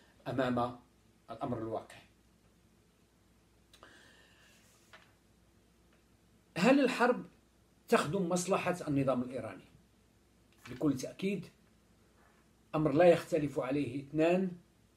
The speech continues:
أن أي مواجهة عسكرية مع نظام أو مع قوى أجنبية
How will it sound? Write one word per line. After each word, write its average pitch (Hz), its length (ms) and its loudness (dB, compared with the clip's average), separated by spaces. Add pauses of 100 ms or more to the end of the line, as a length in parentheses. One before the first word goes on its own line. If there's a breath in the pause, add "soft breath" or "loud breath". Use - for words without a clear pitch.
(680)
أن 147 400 0 (840)
أي 226 360 6
مواجهة 165 640 2 (380)
عسكرية 175 600 2
مع 120 340 -6
نظام 143 560 2 (380)
أو 127 120 -8
مع 123 180 -2
قوى 165 320 6
أجنبية 160 680 0